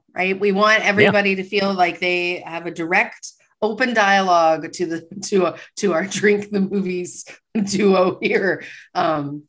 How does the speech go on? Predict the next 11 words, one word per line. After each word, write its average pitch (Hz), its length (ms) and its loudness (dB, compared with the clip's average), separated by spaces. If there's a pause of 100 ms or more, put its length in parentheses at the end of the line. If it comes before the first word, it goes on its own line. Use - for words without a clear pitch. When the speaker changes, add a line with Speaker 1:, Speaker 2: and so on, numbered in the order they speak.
(1160)
Speaker 1:
yeah. - 160 -2 (680)
Speaker 2:
Yeah. - 240 0
Speaker 1:
Can't 214 220 -2
wait. 214 120 2
Speaker 2:
And 156 340 6
Speaker 1:
Can't 254 160 0
wait 269 140 0
for 269 80 0
the 262 80 2
next 247 240 2
one. 127 320 -8